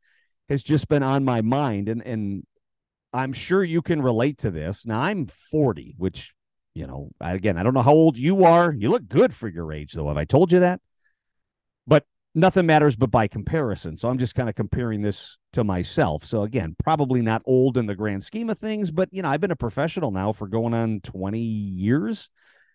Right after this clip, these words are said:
eighteen years, something like that, since I graduated college back in two thousand five. And I've had a number of different work experiences.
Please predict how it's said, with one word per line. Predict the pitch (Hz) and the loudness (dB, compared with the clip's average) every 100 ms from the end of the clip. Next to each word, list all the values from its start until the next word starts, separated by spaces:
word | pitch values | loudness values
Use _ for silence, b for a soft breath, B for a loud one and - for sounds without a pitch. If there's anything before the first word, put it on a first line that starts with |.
| b - | b -6
eighteen | 104 120 143 143 | -6 -4 -2 2
years, | 127 147 196 202 | 2 2 0 -2
something | - 151 - | -2 -4 -2
like | 156 131 | -2 -2
that, | 143 175 | -2 -2
since | 147 117 | -4 0
I | 107 98 87 - | 2 0 -4 -4
graduated | 98 101 110 101 | -2 0 0 0
college | - 104 117 107 | -2 -4 -4 -2
back | 107 107 101 | -4 -2 -4
in | 90 - b b b _ _ - | -8 -10 b b b _ _ -4
two | 139 | 0
thousand | 127 113 107 | 2 2 0
five. | 131 151 127 | 0 0 0
And | 101 | -2
I've | 98 139 | -2 -2
had | 160 | -2
a | 113 | -2
number | 107 113 143 170 147 127 123 - _ _ _ _ _ _ _ _ _ 123 | -2 0 0 0 2 2 -2 -8 _ _ _ _ _ _ _ _ _ -6
of | 104 | -2
different | 131 135 139 | -2 -2 0
work | 143 185 | 0 -2
experiences. | 202 - 107 80 78 - 55 | -6 -8 -6 -6 -8 -12 -16